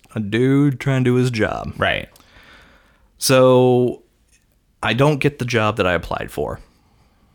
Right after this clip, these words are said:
Speaker 2: Okay.
Speaker 1: Uh, and it is let out that the hiring manager would not feel comfortable having me on his team.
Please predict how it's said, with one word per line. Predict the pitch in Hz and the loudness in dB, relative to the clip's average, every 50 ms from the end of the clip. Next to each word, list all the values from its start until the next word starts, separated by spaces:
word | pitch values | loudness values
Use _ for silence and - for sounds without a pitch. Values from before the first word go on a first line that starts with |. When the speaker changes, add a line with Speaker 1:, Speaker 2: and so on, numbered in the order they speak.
| _ _ _ _ _ _ _ _ _ - - | _ _ _ _ _ _ _ _ _ -4 -4
Speaker 2:
Okay. | 104 98 - - 98 92 87 92 104 131 156 160 _ _ _ _ _ - - | -4 -4 -2 -4 -4 -2 0 -2 -2 -2 -4 -8 _ _ _ _ _ -14 -6
Speaker 1:
Uh, | - 101 101 101 101 104 104 98 104 98 - - _ | -2 0 2 2 2 2 0 0 -2 -4 -6 -8 _
and | - 104 104 104 104 104 107 107 - | -6 -4 -2 0 0 0 0 -2 -2
it | - 110 117 120 127 - _ _ _ | -2 -2 -2 -2 -2 -6 _ _ _
is | - 117 117 120 120 113 | -4 -2 0 0 0 -2
let | 117 113 117 120 139 | 0 0 0 0 0
out | 135 98 87 92 123 - - - - _ _ _ _ _ _ - | 0 0 0 -2 -2 -4 -8 -20 -20 _ _ _ _ _ _ -10
that | 110 110 110 104 104 104 101 101 95 | -4 -2 -2 0 0 0 -2 -2 -2
the | - - | -4 -6
hiring | - - 160 190 196 131 104 98 | -4 -2 -2 -2 0 0 -2 -2
manager | 87 85 90 87 85 82 - - - 104 127 - - _ _ _ _ _ _ _ _ _ _ _ _ _ _ _ _ _ _ _ _ | -4 -4 -4 -4 -4 -6 -6 -6 -6 -6 -8 -10 -14 _ _ _ _ _ _ _ _ _ _ _ _ _ _ _ _ _ _ _ _
would | - 117 113 113 120 123 127 | -14 -8 -2 0 2 2 4
not | 127 131 127 117 - | 4 2 2 0 0
feel | - - 135 123 | 0 0 0 0
comfortable | 120 - - 156 160 - - 117 117 110 110 | 0 0 0 -2 -2 0 -2 -2 0 0 0
having | 107 117 104 104 107 104 | 0 0 0 0 0 0
me | 101 107 107 104 110 - | 0 0 0 -2 -2 -2
on | 104 95 92 | -2 -2 -2
his | 95 113 113 - | -2 -4 -4 -6
team. | - - 76 62 57 | -6 -8 -8 -8 -8